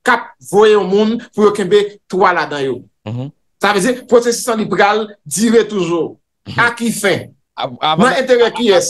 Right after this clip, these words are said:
Speaker 2: avantaj pou Aryèl?
Speaker 1: Avantaj
Speaker 2: pou
Speaker 1: Aryèl,
Speaker 2: wi.
Speaker 1: Bon, wi, se avantaj pou Aryèl. Li pa t ap a, li pa t ap, li pa t ap avantaj lòt moun, non. Se avantaj Aryèl ki l ap ye, paske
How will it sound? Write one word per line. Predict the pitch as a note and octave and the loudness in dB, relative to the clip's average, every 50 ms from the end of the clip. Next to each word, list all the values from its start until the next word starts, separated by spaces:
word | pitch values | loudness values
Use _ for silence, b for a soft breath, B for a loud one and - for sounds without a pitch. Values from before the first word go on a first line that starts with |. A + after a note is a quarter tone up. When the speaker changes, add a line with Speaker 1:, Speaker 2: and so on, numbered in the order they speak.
| - - | -4 -8
Speaker 2:
avantaj | - G3 G3 G3 E3 | -8 -8 -8 -6 -4
pou | F#3+ G3+ G3+ | -2 -2 -2
Aryèl? | G3+ G#3+ A#3 A3+ F#3 - - _ _ _ _ _ - C3+ - _ _ _ - - - - | 0 0 0 0 -2 -4 -8 _ _ _ _ _ -14 -14 -14 _ _ _ -6 -6 -4 -2
Speaker 1:
Avantaj | F#3 F3 E3+ E3+ E3 - - | -2 -2 0 -2 -2 -2 0
Speaker 2:
pou | E3 D3+ | 2 2
Speaker 1:
Aryèl, | C#3+ C3+ C3 B2 B2 - | 4 4 2 2 0 -2
Speaker 2:
wi. | - - - | -4 -2 0
Speaker 1:
Bon, | - C#4+ B3 B3+ | 0 0 0 -2
wi, | B3 G3+ D3 B2 A2+ - - _ _ _ | -4 -6 -6 -8 -10 -14 -20 _ _ _
se | - - A#3+ - - | -2 -2 -2 0 0
avantaj | A#3 A3 F#3+ G#3 - F#3 F3 F3 | 0 -2 -2 -2 -2 -2 0 2
pou | G3 G3+ | 2 2
Aryèl. | G3+ A3 A#3 A3 | 2 4 2 2
Li | G3+ G3+ | 2 0
pa | G3 F#3+ | 0 -2
t | F3+ | -2
ap | - - - | -4 -4 -2
a, | F#3+ F#3 F#3 F3+ - F#3+ F#3+ F3+ | 0 0 0 0 -2 -4 -4 -4
li | G#3+ G3+ | -4 -2
pa | G#3+ G3+ | -2 -2
t | F#3+ | -2
ap, | - - G3+ | -2 -4 -4
li | G#3+ A3 | -2 0
pa | G3+ | 0
t | F#3+ | 0
ap | F3 F3+ | 0 0
avantaj | F3+ F3+ E3+ E3+ E3 D#3 | -2 -2 -2 -2 -2 -2
lòt | E3 - E3+ | -2 -2 -2
moun, | E3 E3 G3+ | -4 -4 -4
non. | G#3+ - - _ _ | -6 -8 -14 _ _
Se | C#3+ D#3 A#3 | 2 2 2
avantaj | - E3+ G#3+ A3 G#3+ F#3+ F#3 - - F#3+ | 2 0 -2 -4 -4 -4 -4 -4 -2 0
Aryèl | F#3 F3+ F3+ F3 F3 F3+ F3+ F3 | 2 2 2 2 0 0 0 0
ki | G3 | -2
l | G3 | -2
ap | G3 G3+ | -2 -2
ye, | A3+ G3+ - - - _ _ _ A2+ A2+ G#2+ G#2+ F2 F2+ - | -4 -4 -4 -8 -14 _ _ _ -6 -6 -4 -6 -8 -4 -4
paske | A3 G#3+ A#3 - | 0 0 2 0